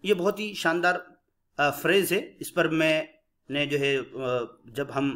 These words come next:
फ्रेजेस को देखेंगे तो वहां पर मैंने अलग से इस पर दो तीन जुमले बनाकर आपको दिखाए हैं। इसका मतलब होता है it doesn't matter, इससे कोई फर्क नहीं पड़ता, इससे कोई मतलब नहीं है,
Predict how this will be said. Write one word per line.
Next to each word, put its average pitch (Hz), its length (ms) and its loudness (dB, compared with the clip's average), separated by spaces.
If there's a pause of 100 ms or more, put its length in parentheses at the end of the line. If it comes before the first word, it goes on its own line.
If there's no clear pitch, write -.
(340)
फ्रेजेस 156 380 -4
को 165 100 -4
देखेंगे 165 420 0
तो - 400 -14
वहां 147 100 0
पर 147 120 -6
मैंने 147 260 0
अलग 147 200 -2
से 156 140 -6
इस 143 100 -8
पर 139 220 -4
दो 123 160 -6
तीन 139 160 -4
जुमले 135 220 -4
बनाकर 135 360 0
आपको 127 200 0
दिखाए 123 320 0
हैं। 156 180 -4 (440)
इसका - 200 0
मतलब 202 300 4
होता 202 240 2
है 196 100 0
it 165 140 -2
doesn't 196 320 0
matter, 202 220 0 (140)
इससे 202 220 -2
कोई 202 180 2
फर्क 180 260 -2
नहीं 147 140 2
पड़ता, 113 360 -6 (400)
इससे 160 280 0
कोई 208 260 0
मतलब 185 600 0
नहीं 156 320 2
है, 113 160 -2